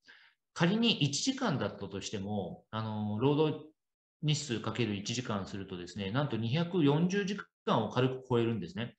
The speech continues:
二百四十時間って何日ですかっていうと、二十四時間ですから、当然十日間なんですよ。この十日間、他の会社で、あの、働いていたら、この十日間はないわけですね。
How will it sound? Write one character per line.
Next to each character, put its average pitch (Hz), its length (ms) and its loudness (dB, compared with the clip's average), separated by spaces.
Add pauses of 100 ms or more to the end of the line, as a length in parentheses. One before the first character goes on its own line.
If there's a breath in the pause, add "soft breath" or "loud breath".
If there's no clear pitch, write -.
(560 loud breath)
二 135 100 6
百 208 300 4
四 208 220 6
十 214 120 2
時 214 80 0
間 160 220 2
っ - 60 -8
て 104 300 4
何 135 180 2
日 139 200 -2
で 95 80 -2
す - 80 -10
か 95 100 -8
っ 92 100 -12
て 90 60 -8
い 87 40 -6
う 85 40 -8
と、 101 240 -2
二 139 120 4
十 131 140 4
四 113 120 2
時 113 80 -4
間 107 160 0
で 90 60 -6
す - 60 -14
か 95 80 -8
ら、 90 100 -8
当 139 160 0
然 139 200 0
十 175 240 0 (240)
日 208 120 -6
間 110 240 0
な 92 80 -6
ん 85 80 -6
で 85 80 -8
す - 100 -14
よ。 - 140 -10 (580 loud breath)
こ 196 120 0
の 208 180 2
十 208 200 2
日 214 120 0
間、 123 440 0
他 214 200 -4
の 214 120 2
会 214 220 0
社 208 140 2
で、 180 300 4
あ 135 100 4
の、 131 120 4
働 147 360 4
い 143 40 -2
て 151 80 0
い 143 80 0
た 143 100 2
ら、 107 120 2
こ 139 100 -2
の 139 100 0
十 160 160 0
日 160 120 -8
間 113 120 0
は 92 120 -2
な 139 180 4
い 165 40 4
わ 110 120 2
け 87 100 -10
で 85 80 -16
す - 140 -18
ね。 113 160 -6